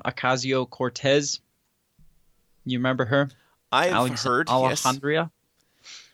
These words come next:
Speaker 2: Yep.
Speaker 1: Um, the New York senator, or soon-to-be senator, who felt that we should pay for her, uh, apartment before she
Speaker 2: <laughs>
Speaker 1: took
Speaker 2: Currently,
Speaker 1: office.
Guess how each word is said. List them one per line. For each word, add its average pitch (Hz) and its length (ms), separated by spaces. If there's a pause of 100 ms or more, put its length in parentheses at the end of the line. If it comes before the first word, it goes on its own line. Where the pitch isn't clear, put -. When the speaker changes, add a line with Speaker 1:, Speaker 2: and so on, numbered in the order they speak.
(220)
Speaker 2:
Yep. 151 100
Speaker 1:
Um, 139 360
the 139 160
New 151 180
York 170 320
senator, 147 760
or 143 340
soon-to-be 147 500
senator, 113 560
who 120 380 (180)
felt - 360
that 110 140
we 117 120
should - 200
pay 117 180
for 117 240
her, 110 360 (500)
uh, 104 340
apartment 113 600
before 123 600 (120)
she 113 480 (420)
Speaker 2:
<laughs> - 440
Speaker 1:
took 131 160
Speaker 2:
Currently, 143 540
Speaker 1:
office. 113 120